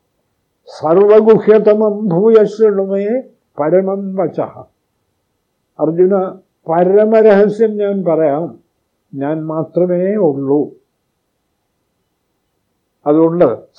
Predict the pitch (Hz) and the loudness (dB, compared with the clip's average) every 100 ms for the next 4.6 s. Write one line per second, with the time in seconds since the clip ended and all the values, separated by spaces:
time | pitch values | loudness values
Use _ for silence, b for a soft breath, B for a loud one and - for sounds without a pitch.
0 | - 156 175 185 190 175 175 - 156 180 | -4 0 2 2 4 2 0 -2 -2 -2
1 | 185 175 185 208 214 220 190 156 160 196 | -2 -4 -2 -4 -6 -10 -6 -2 0 -2
2 | 196 202 180 - 220 240 _ _ _ _ | -4 -8 -8 -6 -8 -8 _ _ _ _
3 | - 143 165 160 175 196 208 202 185 202 | -6 -6 -4 -4 -2 -4 -2 -2 -2 -6
4 | 214 226 233 247 247 | -6 -4 -4 -2 -2